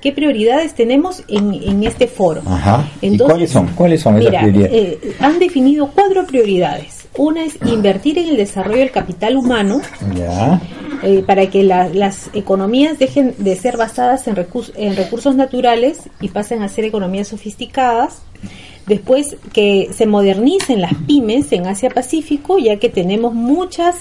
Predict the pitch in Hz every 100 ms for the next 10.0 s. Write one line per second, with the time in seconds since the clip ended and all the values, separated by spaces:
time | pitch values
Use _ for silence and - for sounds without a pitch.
0 | - - - - 190 226 233 254 262 190
1 | 202 190 190 262 320 226 208 196 196 208
2 | 208 - 196 170 160 175 175 196 214 240
3 | 226 254 254 311 381 - - - - -
4 | - 214 254 202 226 254 214 214 254 -
5 | - 190 202 180 175 175 233 339 349 -
6 | 302 294 285 180 180 - 240 240 240 262
7 | 269 262 - - - 185 196 196 214 220
8 | 208 190 175 175 180 220 226 202 180 190
9 | 202 190 180 185 202 220 - 277 302 349